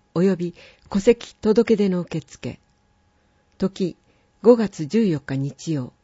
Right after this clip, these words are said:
午前八時三十分から午後五時十五分。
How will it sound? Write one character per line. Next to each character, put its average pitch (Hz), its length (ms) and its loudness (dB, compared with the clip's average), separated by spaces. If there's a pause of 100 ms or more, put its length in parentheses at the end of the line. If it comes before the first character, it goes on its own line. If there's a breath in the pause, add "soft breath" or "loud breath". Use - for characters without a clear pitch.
(360)
午 233 160 2
前 196 160 0
八 190 360 -8
時 170 80 -8
三 196 240 -2
十 190 140 -4
分 139 280 -10
か 123 160 -10
ら - 160 -14 (240)
午 208 140 0
後 165 160 -4
五 208 180 0
時 147 160 -6
十 185 200 -4
五 135 120 -8
分。 - 260 -16